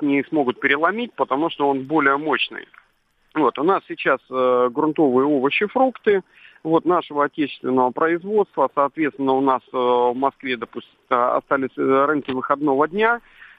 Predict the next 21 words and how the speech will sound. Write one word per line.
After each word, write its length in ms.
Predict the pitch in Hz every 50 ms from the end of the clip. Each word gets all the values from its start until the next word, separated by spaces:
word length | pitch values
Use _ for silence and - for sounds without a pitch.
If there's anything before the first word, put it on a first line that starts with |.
| _
вот, 300 | - 131 135 135 131 127 -
э, 720 | - 135 131 127 127 127 127 127 123 123 123 123 123 123
на 140 | 127 143 143
котором 400 | - 165 - 190 180 151 147 143
москвичи 400 | 147 147 - 170 170 - 214 202
там 180 | - 131 120
предпочитают, 760 | - - 123 _ - 135 123 - - - 160 156 151 135 117 -
э, 420 | 131 127 123 123 123 123 123 123 117 -
запасать 420 | 139 - - 143 - 151 139 120 _
там 160 | - 135 123
фрукты. 500 | 120 - - 151 139 110 - - 104 98 _ _ _ _ _ _ _ -
Вот, 220 | 135 135 135 131 - -
э, 160 | 139 139 139
если 300 | 143 160 190 202 - -
говорить 320 | 190 190 190 190 190 175 -
про 120 | - 185
процесс, 440 | - 185 202 202 _ - 240 226 196 _
то 120 | - 143
стратегически, 720 | - - 170 156 165 185 190 175 190 170 - - - -
естественно, 640 | 160 151 156 156 - - 180 165 - - 135 127 127
его, 420 | 131 131 127 127 147 143 131 123